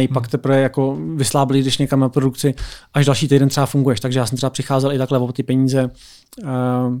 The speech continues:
Speaker 2: o ty, o, o ty, o ty šance prostě se někam dostat, tím, že jsem se vlastně utápěl v tomhletom koloběhu vydělat si, zafetovat si, dostat se do pohody a znova chvíli pracovat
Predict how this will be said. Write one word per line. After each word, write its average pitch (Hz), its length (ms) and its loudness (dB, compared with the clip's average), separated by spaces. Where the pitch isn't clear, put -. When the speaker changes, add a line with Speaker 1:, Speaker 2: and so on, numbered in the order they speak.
Speaker 2:
o 127 120 0
ty, 135 120 -2
o, 139 200 -4
o 135 200 -2
ty, 139 180 2
o 135 100 0
ty 147 100 0
šance 143 280 2
prostě 135 260 -2
se 143 100 -2
někam 135 220 2
dostat, 131 320 0
tím, 135 140 2
že 135 100 4
jsem 135 120 2
se 139 80 0
vlastně 131 240 0
utápěl 131 320 2
v - 60 -8
tomhletom 127 440 0
koloběhu 127 640 2
vydělat 139 360 4
si, 160 420 2
zafetovat 139 520 2
si, 143 340 2
dostat 131 300 0
se 147 80 4
do 131 80 6
pohody 135 320 2
a 135 100 0
znova 131 180 2
chvíli 127 240 0
pracovat 127 440 -4